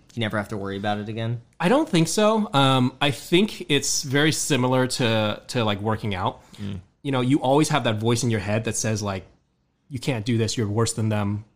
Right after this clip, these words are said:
Speaker 2: um, you suck," uh, whatever. And it's kinda like working out. It's like, "No, I don't wanna go today. I'm too tired. I'm too lazy. Like, I got too much stuff to do." You're always gonna have that voice, but you get better at dealing with that voice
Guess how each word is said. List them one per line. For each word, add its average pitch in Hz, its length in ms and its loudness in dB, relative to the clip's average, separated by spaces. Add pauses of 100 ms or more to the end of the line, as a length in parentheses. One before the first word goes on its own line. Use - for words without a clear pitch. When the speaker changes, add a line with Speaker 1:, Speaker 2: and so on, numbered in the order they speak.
(120)
Speaker 2:
um, 101 360 -4
you 110 100 -2
suck," 101 460 -4 (500)
uh, 117 120 -4
whatever. 110 360 2
And 135 160 -2
it's 123 100 -2
kinda 170 140 2
like 139 120 2
working 123 220 0
out. 110 60 -2
It's 101 80 -4
like, 107 140 -4 (340)
"No, 127 360 4
I 123 80 2
don't 135 120 4
wanna 127 140 2
go 117 120 4
today. 113 260 0
I'm 107 120 -6
too 123 180 -2
tired. 110 480 -2 (180)
I'm 117 120 -4
too 123 260 0
lazy. 110 380 2
Like, 104 140 -2
I 110 60 -2
got 110 180 -4
too - 120 -2
much 123 180 -2
stuff - 200 -4
to - 80 -6
do." 117 80 0
You're 127 260 0
always 170 280 4
gonna 143 120 0
have 117 160 0
that 98 140 -2
voice, 98 340 -4 (340)
but 139 180 0
you 139 100 4
get 120 340 0
better 123 380 2 (100)
at 107 260 -4
dealing 113 320 -2
with 110 200 -4
that 101 220 -6
voice 113 500 -4